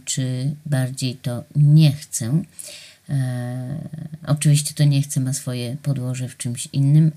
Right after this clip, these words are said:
ale to jest temat na inny odcinek. I być może podałabym więcej takich rzeczy, które nie wyszły, które, które nie wyszły albo wyszły na nie. Tylko po co?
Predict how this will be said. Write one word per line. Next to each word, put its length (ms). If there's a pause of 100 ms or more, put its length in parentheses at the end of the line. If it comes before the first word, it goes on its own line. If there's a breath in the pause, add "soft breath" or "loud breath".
ale 240
to 160
jest 360 (380 loud breath)
temat 400
na 80
inny 480 (200)
odcinek. 720 (680 loud breath)
I 60
być 260
może 260
podałabym 800
więcej 420
takich 320
rzeczy, 260
które 320
nie 160
wyszły, 460 (140)
które, 340 (520)
które 160
nie 140
wyszły 320
albo 260
wyszły 380 (100)
na 180
nie. 320 (380 loud breath)
Tylko 200
po 220
co? 220